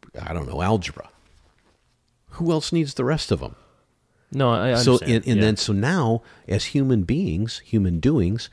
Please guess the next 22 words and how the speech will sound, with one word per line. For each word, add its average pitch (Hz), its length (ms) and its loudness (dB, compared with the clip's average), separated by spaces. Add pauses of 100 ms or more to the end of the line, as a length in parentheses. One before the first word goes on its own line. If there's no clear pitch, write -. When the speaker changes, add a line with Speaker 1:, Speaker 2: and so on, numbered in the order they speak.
(300)
Speaker 1:
we 120 180 0
can 120 140 0
start - 440 -2
specializing 80 880 -4
on 85 140 -4
things 92 280 -4
that 98 100 -2
are 107 80 0
important 73 380 -4
to - 120 -4
us, - 300 -8 (360)
things 120 260 2
Speaker 2:
And 98 100 -2
Speaker 1:
that - 40 -18
give 110 160 0
us 110 140 -2
purpose. - 440 -4
Speaker 2:
And 107 160 -4
from 104 220 -6
a 92 220 -6 (1120)
positive 101 600 0
technolo-, 90 520 -6